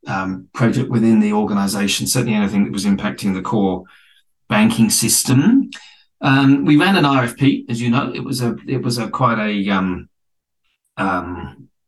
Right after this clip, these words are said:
transparent process, and we tested the market on various, on various angles. Um, we did find some of the sort of existing packages probably didn't offer us the modernization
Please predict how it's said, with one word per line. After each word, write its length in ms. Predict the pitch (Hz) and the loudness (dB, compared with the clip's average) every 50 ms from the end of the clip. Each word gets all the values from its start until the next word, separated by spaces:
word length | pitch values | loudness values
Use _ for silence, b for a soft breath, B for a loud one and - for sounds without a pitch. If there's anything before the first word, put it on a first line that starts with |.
| _ _ - | _ _ -6
transparent 680 | - 117 110 101 - 127 120 117 113 110 107 - - _ _ _ - - | -2 -2 0 0 0 2 2 2 2 2 0 -6 -14 _ _ _ -18 -10
process, 360 | - 120 120 117 - 117 - - | -6 -6 -4 -2 -2 -2 -2 0
and 80 | 107 | -2
we 160 | 107 101 - - _ _ - | -2 -2 -6 -12 _ _ -4
tested 300 | 135 127 123 - 110 98 | -4 -2 -2 -2 -2 0
the 40 | |
market 280 | 107 110 110 107 - 107 | 2 2 2 0 -2 -4
on 80 | 95 107 | -4 -2
various, 500 | 110 107 110 104 - - - - - - | -2 -2 -2 -2 -2 -2 -2 -4 -6 -8
on 140 | 117 110 110 | -6 -4 0
various 500 | 113 107 107 104 101 - - - - - | 0 2 2 2 2 0 0 0 0 0
angles. 640 | 110 110 113 113 107 - - - - - - - - - | 2 2 2 2 2 2 0 0 0 -2 -6 -8 -8 -4
Um, 480 | - 107 104 - 107 - 104 101 98 B B B B B B B | -2 -2 0 2 4 4 4 2 0 B B B B B B B
we 80 | 123 | 2
did 160 | 120 165 165 - | 2 2 2 2
find 540 | - 151 143 139 135 131 123 120 117 - - - | 2 2 4 4 6 6 4 4 2 0 -8 -6
some 240 | - - - 139 135 | -4 -2 2 2 2
of 100 | 131 120 | 2 0
the 100 | 131 120 | -2 -6
sort 200 | - 139 127 123 | -4 -4 -4 -4
of 40 | 117 | -4
existing 400 | 117 117 139 131 - - 135 123 | -4 -4 -4 -6 -4 -2 -4 -2
packages 480 | 127 131 127 127 123 120 127 123 117 | 0 0 -2 0 -2 -2 0 0 -2
probably 300 | - - 139 131 123 120 | 0 -2 -2 0 0 0
didn't 240 | 117 135 123 131 135 | 0 0 0 0 0
offer 320 | 131 127 123 - 139 127 | 0 -2 -2 -2 -4 -2
us 220 | 123 120 120 - - | -2 -2 -4 -4 -4
the 100 | - 120 | -2 0
modernization 1120 | 120 120 123 123 127 123 123 123 123 120 123 120 123 120 120 - 131 127 120 117 - - | 0 2 0 0 0 -2 -2 -2 -2 -4 -4 -4 -4 -4 -4 -4 -2 -2 -2 -2 -2 -6